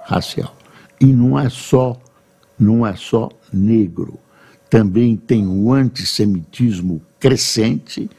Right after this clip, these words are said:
né, a, contra judeus, um islam-, uma islamofobia contra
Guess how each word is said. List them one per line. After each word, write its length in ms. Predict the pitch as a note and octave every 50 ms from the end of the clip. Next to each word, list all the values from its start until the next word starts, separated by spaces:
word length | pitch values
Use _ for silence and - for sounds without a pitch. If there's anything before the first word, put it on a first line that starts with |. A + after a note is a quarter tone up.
| _ _ _ _ _ _
né, 360 | - - - G2+ A2 A#2 A2 - _ _ _ -
a, 800 | - E2 D#2+ D#2+ D2+ C#2+ D#2 D#2+ E2 - D#2+ D#2 D#2 - - - - _ _ _
contra 380 | - A#2+ B2+ A2 - - -
judeus, 800 | - - - C3+ A2+ E2 F#2+ A2 C3+ - - - - - - - _ _ _ _ - - - - _ _
um 240 | - A#2 A#2+ B2 C3
islam-, 560 | D3+ D#3 C3+ G#2+ A#2 A#2+ A#2 A2 G#2+ G#2+ A2 G#2 -
uma 420 | A#2 A#2+ B2 A#2+ A2 G#2+ G#2 - _ _
islamofobia 1400 | C3 B2+ A#2 G2+ F#2 G2+ A2 A2+ A2+ A2 A2 A#2 A#2 G#2+ - - A#2+ G2 E2+ E2 F#2+ A2+ B2 A#2+ A2 F2 C#2+ C2+ - _ - - - - - _ _ _ _
contra 680 | - B2+ A#2+ B2 A#2 G2+ - - F2+ E2+ D#2+ - -